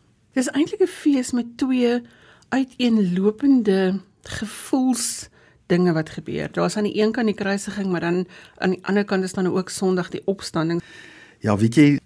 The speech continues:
Speaker 2: Lisel, dis 'n ba-, dis 'n baie interessante opmerking wat jy maak. En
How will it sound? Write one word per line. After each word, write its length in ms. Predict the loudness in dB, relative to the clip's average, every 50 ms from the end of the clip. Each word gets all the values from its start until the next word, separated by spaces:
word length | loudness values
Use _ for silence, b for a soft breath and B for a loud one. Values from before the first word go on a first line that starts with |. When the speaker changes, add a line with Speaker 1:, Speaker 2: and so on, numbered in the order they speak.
| -8
Speaker 2:
Lisel, 440 | -4 2 4 4 6 6 6 6 8
dis 180 | 6 4 2 0
'n 60 | -2
ba-, 180 | 0 -2 -2 0
dis 100 | -2 -2
'n 40 |
baie 180 | 0 2 2 2
interessante 480 | 2 0 -2 -2 0 0 0 0 -2 -4
opmerking 480 | -4 0 2 2 2 4 2 2 2
wat 180 | 2 0 -2 -2
jy 100 | -2 -2
maak. 420 | 0 -2 -2 -4 -4 -6 -6 -8 -6
En 220 | -2 -2 -2 -2